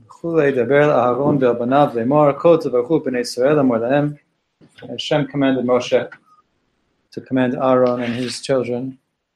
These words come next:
to give the following bracha to Bnei Israel. Any parents in the room? You know this one? Any Kohanim in the room?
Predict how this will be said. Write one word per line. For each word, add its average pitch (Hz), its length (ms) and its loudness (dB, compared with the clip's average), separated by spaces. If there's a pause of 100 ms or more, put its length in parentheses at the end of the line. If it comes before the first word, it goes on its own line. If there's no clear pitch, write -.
(260)
to - 140 -8
give 131 220 0
the 127 80 -10
following 123 440 0
bracha 120 640 0
to 120 100 -12
Bnei 110 220 -6
Israel. 135 480 -8 (1700)
Any 104 140 -12
parents 120 320 -14
in 131 80 -8
the 131 60 -8
room? 120 180 -12 (1120)
You 92 100 -16
know 110 120 -12
this 107 200 -14
one? 113 140 -10
Any 107 140 -10
Kohanim 127 380 -8
in 120 80 -8
the 120 80 -12
room? 117 220 -16